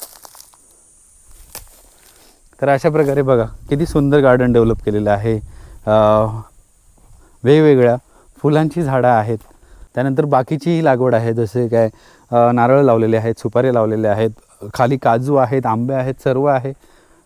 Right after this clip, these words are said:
आणि सुंदर असे फुलं. तर मंडळी, कशी वाटली प्रॉपर्टी?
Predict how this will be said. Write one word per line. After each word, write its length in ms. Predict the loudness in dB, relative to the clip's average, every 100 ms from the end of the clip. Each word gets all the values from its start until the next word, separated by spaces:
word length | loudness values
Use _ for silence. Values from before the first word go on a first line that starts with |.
| _ _ _ -10
आणि 240 | -6 -6 -10 _ _ -10
सुंदर 360 | -2 0 2 2
असे 200 | 2 -2 -8 _ _ _ _ _ _ -6
फुलं. 220 | -4 -4 -8 _ _ _ _ _ _ _ _ _ _ _ _ -20 -20 -14 -4
तर 100 | -2
मंडळी, 380 | 0 2 2 2 -2
कशी 180 | -2 2
वाटली 220 | 2 2
प्रॉपर्टी? 460 | 0 0 0 0